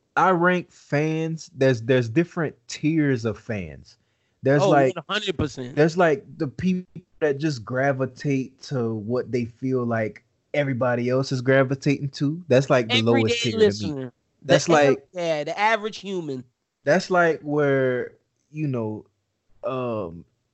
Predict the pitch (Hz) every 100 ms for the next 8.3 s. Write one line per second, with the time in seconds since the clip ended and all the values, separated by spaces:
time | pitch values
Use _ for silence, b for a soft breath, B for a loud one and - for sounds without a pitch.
0 | _ _ 156 240 247 160 151 156 139 135
1 | 131 127 120 113 123 127 143 139 135 151
2 | 147 143 139 139 139 139 135 120 131 123
3 | - 156 135 120 135 - 143 135 143 131
4 | 135 135 135 110 131 - 131 - _ _
5 | _ 214 226 226 - 226 - 233 214 233
6 | 220 220 196 226 226 - 214 214 226 226
7 | 202 185 180 175 180 175 151 127 110 117
8 | 117 120